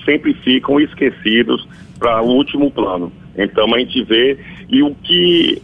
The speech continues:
é mais triste, agora, nesse instante eu tava vendo uma matéria falando de quantos mil árvores foram plantadas em Salvador. É, eu digo que algumas árvores são plantadas para morrer. Um exemplo, eu, eu, eu postei isso no meu Instagram,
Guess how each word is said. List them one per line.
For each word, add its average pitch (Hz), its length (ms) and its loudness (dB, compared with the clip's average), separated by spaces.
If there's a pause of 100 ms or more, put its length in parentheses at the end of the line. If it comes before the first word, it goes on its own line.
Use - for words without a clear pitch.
(120)
é 120 100 2
mais 117 280 0
triste, 127 340 0
agora, 117 320 0
nesse 123 160 2
instante 156 220 -2
eu 143 40 -4
tava 127 240 0
vendo 104 220 -2
uma 107 100 0
matéria 113 520 0
falando 110 420 0
de - 80 -14
quantos 131 440 -4
mil 127 320 2
árvores 113 460 -2
foram 117 200 -2
plantadas 104 640 -2
em 110 140 -6
Salvador. 110 560 -2 (540)
É, 110 300 2
eu 131 100 4
digo 131 340 0
que - 80 -2
algumas 123 440 0
árvores 123 440 -2
são 131 140 -2
plantadas 127 600 -2
para 147 200 -2
morrer. 120 480 2 (420)
Um 117 140 2
exemplo, 117 600 0 (140)
eu, - 60 0
eu, 92 180 0 (640)
eu 104 140 2
postei 113 460 0 (160)
isso 120 240 0
no 98 480 2
meu 92 180 0
Instagram, 98 580 -2